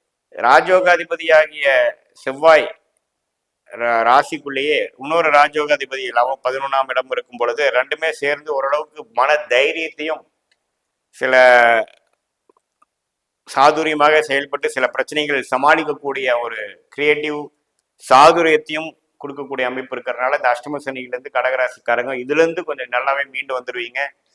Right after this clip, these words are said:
ரெண்டாயிரத்தி இருபத்தி நாலு ஜூனுக்கு முன்னாடி தான் நம்ம என்ன பண்றதுன்னு தெரியாம இருந்தீங்க. இப்ப கொஞ்சம் ஹோப் கிடைக்கக்கூடிய அமைப்புகளும், எப்படி நாம வந்து இயல்பான வாழ்க்கைக்கும் அடுத்த லெவல் கட்டமாக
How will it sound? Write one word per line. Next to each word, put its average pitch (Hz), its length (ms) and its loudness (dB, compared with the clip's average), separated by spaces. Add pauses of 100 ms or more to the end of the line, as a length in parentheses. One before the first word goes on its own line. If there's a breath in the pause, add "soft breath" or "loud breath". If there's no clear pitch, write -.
(320)
ரெண்டாயிரத்தி 156 480 4
இருபத்தி 151 380 -6 (340)
நாலு 156 260 4 (100)
ஜூனுக்கு 160 340 -12
முன்னாடி 147 260 0
தான் 143 160 -2
நம்ம 147 240 -6
என்ன 156 280 -6
பண்றதுன்னு 147 440 -10
தெரியாம 135 300 -10
இருந்தீங்க. 127 340 -16
இப்ப 131 180 -10
கொஞ்சம் 127 220 -8
ஹோப் 175 300 -2
கிடைக்கக்கூடிய 135 500 -6
அமைப்புகளும், 127 480 -6 (1000)
எப்படி 160 300 -4
நாம 135 240 0
வந்து 143 160 -4 (340)
இயல்பான 147 540 2
வாழ்க்கைக்கும் 135 560 0
அடுத்த 135 200 0
லெவல் 135 300 0 (100)
கட்டமாக 123 600 -4